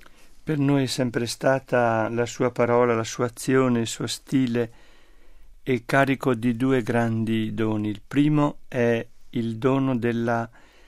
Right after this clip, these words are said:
chiarezza e il secondo della vicinanza alla gente. È sempre stato un profeta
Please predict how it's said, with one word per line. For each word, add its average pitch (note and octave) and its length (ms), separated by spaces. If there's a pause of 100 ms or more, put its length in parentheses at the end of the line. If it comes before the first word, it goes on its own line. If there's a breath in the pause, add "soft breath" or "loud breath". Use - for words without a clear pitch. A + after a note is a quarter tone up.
(300 soft breath)
chiarezza C#3 720 (220)
e - 80
il B2 60
secondo B2+ 480
della B2+ 180
vicinanza A#2 640
alla A2 160
gente. A2 600
È C3+ 200
sempre B2 320
stato C3 240
un B2 80
profeta B2 760